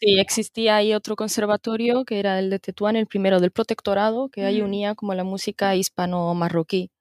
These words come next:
Speaker 1: Y ahí ya luego Shekara decidió también pe-, tener su propio espacio que fuera s-, totalmente marroquí,
Speaker 2: Mm.
Speaker 1: como para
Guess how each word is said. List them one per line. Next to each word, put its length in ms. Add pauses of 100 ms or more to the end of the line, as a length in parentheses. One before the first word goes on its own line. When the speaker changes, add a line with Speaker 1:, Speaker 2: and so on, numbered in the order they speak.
Speaker 1:
Y 180
ahí 220
ya 140
luego 240
Shekara 480
decidió 600
también 360
pe-, 160 (100)
tener 320
su 180
propio 400
espacio 420
que 120
fuera 280
s-, 140 (100)
totalmente 640
marroquí, 540
Speaker 2:
Mm. 160 (220)
Speaker 1:
como 140
para 220